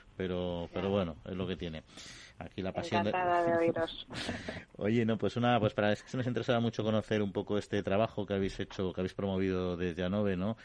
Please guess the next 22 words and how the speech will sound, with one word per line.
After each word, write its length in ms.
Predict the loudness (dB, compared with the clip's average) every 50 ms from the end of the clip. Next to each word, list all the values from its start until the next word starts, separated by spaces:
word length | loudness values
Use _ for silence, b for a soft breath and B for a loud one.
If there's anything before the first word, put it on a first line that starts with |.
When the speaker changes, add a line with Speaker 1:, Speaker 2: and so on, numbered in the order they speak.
| B B B B _
Speaker 1:
Y, 440 | -6 -4 -2 0 0 0 0 -2 -2
eh, 180 | -2 -2 -4 -4
creo 160 | -2 -2 0
que 60 | 0
habéis 140 | 0 2 2
hablado 200 | 4 4 4 4
también 380 | 2 0 0 0 0 0 0 0
de, 500 | 0 0 2 0 0 -2 -4 -4 -4 -4
en 100 | -4 -4
otras, 260 | -6 -6 -6 -6 -4 -4
en 140 | -4 -4
otros 300 | -4 -6 -6 -4 -4 -4
momentos 360 | -2 0 0 0 0 0 0 0
de 60 | 0
otros, 400 | -2 -2 -4 -4 -4 -6 -6 -8
eh, 120 | -8 -8 -8
cultivos, 460 | -8 -10 -10 -6 -4 -4 -2 -2 -4 -4
pero 160 | -6 -6 -4
bueno, 160 | -2 -2 -2
luego 240 | -2 -2 -2 -4 -4
comentaremos, 640 | -2 -2 -2 -2 -2 0 0 0 2 0 0 -2 -4
¿no? 160 | -6 -6